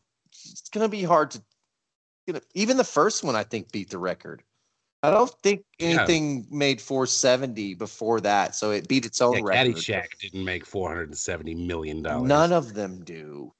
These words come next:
Speaker 2: Yeah.
Speaker 1: Um, so you're looking at, you're looking at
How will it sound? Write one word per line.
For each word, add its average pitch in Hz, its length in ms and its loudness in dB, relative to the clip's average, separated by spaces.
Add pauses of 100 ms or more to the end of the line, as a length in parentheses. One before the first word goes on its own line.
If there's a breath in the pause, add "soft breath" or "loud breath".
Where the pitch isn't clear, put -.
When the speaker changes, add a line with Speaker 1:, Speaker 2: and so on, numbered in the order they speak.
(120)
Speaker 2:
Yeah. 101 460 6
Speaker 1:
Um, 90 160 -6 (240)
so - 200 0
you're 135 180 2
looking 165 340 2
at, 113 180 -4 (180)
you're 131 220 -6
looking 143 340 0
at 113 240 2